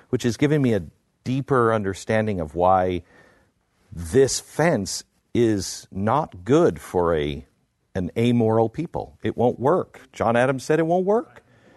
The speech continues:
'Cause if you're not moral, you're destroying it from the inside. You're, you're corrupting this. Um, and the fence isn't strong enough. It wasn't built for that,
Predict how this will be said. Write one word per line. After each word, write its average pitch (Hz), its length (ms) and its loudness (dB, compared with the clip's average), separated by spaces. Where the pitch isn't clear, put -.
'Cause 139 140 2
if 139 160 0
you're 139 100 4
not 143 340 -2
moral, 127 760 2
you're 147 280 2
destroying 151 560 0
it 123 120 -2
from 110 220 -2
the 98 80 0
inside. 117 460 -2
You're, 95 200 -2
you're 92 300 -6
corrupting 104 960 -2
this. 90 600 -2
Um, 85 520 -2
and 131 160 2
the 117 60 -2
fence 151 340 0
isn't 107 240 -4
strong 143 320 -2
enough. 98 140 0
It - 20 -4
wasn't 113 240 -2
built - 380 2
for - 160 -6
that, 76 340 -8